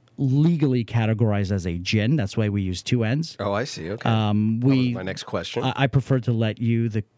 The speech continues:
Speaker 1: consumer, decide whether or not it's gin worthy or not.
Speaker 2: Well, I just
Speaker 1: Um,
Speaker 2: popped the cork, and the, the nose on this thing. Times like this, I'm glad my nose is as big as it is, 'cause this
Speaker 1: <laughs>
Speaker 2: smells great, and I can just soak it all up. Uh,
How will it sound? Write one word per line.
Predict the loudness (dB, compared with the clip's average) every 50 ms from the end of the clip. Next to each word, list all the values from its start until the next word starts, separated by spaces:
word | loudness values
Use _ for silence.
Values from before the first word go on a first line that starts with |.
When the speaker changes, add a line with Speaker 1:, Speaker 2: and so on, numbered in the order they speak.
| _ -2
Speaker 1:
consumer, | 0 0 2 2 2 2 2 2 0
decide | -2 -4 -2 -2 -2 -2 0
whether | 0 0 0 0 0
or | 0
not | 0 -2 -2 -2
it's | -4 -6 -6 -8 -12 -12 -14 -16 -18 -20 -20 _ _ _ _ _ -4
gin | 0 2 2 2 2 0
worthy | -2 -4 -6 -6 -6 -6 -6
or | -4 -4
not. | -4 -6 -6 -8 -12 _ -20 -20 -20 -18 -12
Speaker 2:
Well, | -8 -2 0
I | 0
just | 2 2
Speaker 1:
Um, | 0 0
Speaker 2:
popped | -2 -4 -6
the | -8
cork, | -12 -6 -4 -2 -2 -2 -4 -4
and | -4 -4 -4 -4
the, | -6 -6 -6 -6
the | -6 -6 -6
nose | -4 -2 -2 0 0 -2 -2 -4 -8
on | -10 -12 -12
this | -12 -12 -10
thing. | -10 -10 -12 -12 -16 -20 -20 -20 _ _ -16
Times | -8 -4 -4 -4 -4 -2 -4
like | -4 -4 -4
this, | -4 -4 -4
I'm | -4 -6 -4
glad | -4 -2 -2 -2 -2
my | -2 -4 -4
nose | -2 -2 -2 -2 -2 -4 -4
is | -6 -8
as | -8 -8
big | -6 -6 -4 -4 -2
as | -2 -4
it | -2 -2
is, | -2 -2 0 2
'cause | 0 0 0
this | 0 -2 -2 -2
Speaker 1:
<laughs> | -2 -2
Speaker 2:
smells | 0 0 0 -2 -2 -4
great, | -6 -4 -2 0 0 0 0 -2
and | -4
I | -6
can | -4 -4 -4
just | -4 -4 -4 -4 -2
soak | 0 0 0 0
it | 0 0
all | 0 0 0 0
up. | 0 -2 -4 -6
Uh, | -4 -2 -2 -2